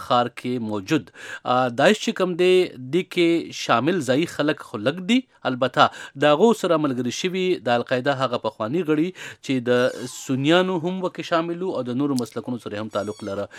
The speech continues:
پکې شامل وو. اوس موجود دی او د هغو توان هلته سیوا شوی دی. خو د هغو خلاف جګړه کامیابیږي، ولې نه؟ د هغې بنیادي وجوهات دا دي چې په دغه سیمه کې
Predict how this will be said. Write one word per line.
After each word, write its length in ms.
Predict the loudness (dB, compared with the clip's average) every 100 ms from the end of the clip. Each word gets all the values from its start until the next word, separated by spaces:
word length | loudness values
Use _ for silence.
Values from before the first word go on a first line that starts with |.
| -16 -6
پکې 160 | -4 -4 -2
شامل 300 | -2 -2 -6
وو. 40 | -8 -12 -2
اوس 200 | 0 0 -2 -2 2
موجود 320 | 2 0 -2
دی 80 | 0
او 20 | 2 2
د 100 | 2
هغو 200 | 2 2 4
توان 180 | 6 6
هلته 200 | 4 -2
سیوا 180 | -2 0 -2
شوی 200 | -2 -2
دی. 80 | -2
خو 100 | 2
د 60 | 4
هغو 100 | 4
خلاف 180 | 2 0 -2 -4
جګړه 320 | 2 6 6 4
کامیابیږي، 500 | 0 -2 0 0 2 4
ولې 160 | 4 4
نه؟ 60 | 0 -4 -8 2
د 40 | 2
هغې 120 | 4 0
بنیادي 300 | 2 2 2 2
وجوهات 360 | 0 -2 0 0
دا 80 |
دي 80 | 0 -2
چې 60 | -6
په 80 | -4
دغه 120 | -4 -2
سیمه 200 | -2 -2
کې 100 | -4